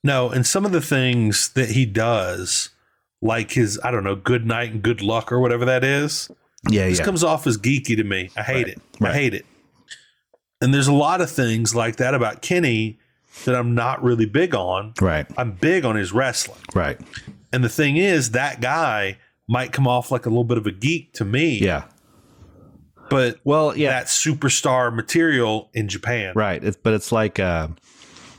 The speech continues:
Speaker 2: you know, Minoru Suzuki, every, you know, his greatest entrance, you know, when people come in and they all
Speaker 1: Yeah.
Speaker 2: sing the song Kaze ni Nare,
Speaker 1: Mm-hmm.
Speaker 2: which means, I think it means "I am like the wind." Like, imagine
Speaker 1: Damn
Speaker 2: if
Speaker 1: straight he
Speaker 2: someone
Speaker 1: is.
Speaker 2: came in,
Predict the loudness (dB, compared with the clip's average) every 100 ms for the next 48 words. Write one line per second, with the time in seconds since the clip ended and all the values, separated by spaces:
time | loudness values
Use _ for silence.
0 | -4 0 4 4 4 4 2 2 2 2
1 | 2 0 0 0 0 2 2 2 -2 -4
2 | -4 -2 0 2 0 -2 -8 -2 0 2
3 | 0 -2 -2 0 2 2 4 2 0 -4
4 | -4 -2 0 2 4 4 2 2 0 0
5 | 2 2 2 2 2 2 0 0 2 2
6 | 2 2 0 0 -2 -6 -16 -20 -20 -20
7 | -20 -20 _ _ _ 0 2 2 2 4
8 | 4 2 0 -6 _ _ _ -4 -2 0
9 | -2 0 2 4 2 2 2 2 2 0
10 | 0 2 4 2 0 -14 _ -20 -20 -20
11 | -20 -20 -20 -4 0 0 -2 -14 _ _
12 | _ 2 2 2 0 0 0 0 2 0
13 | 2 2 2 4 4 4 2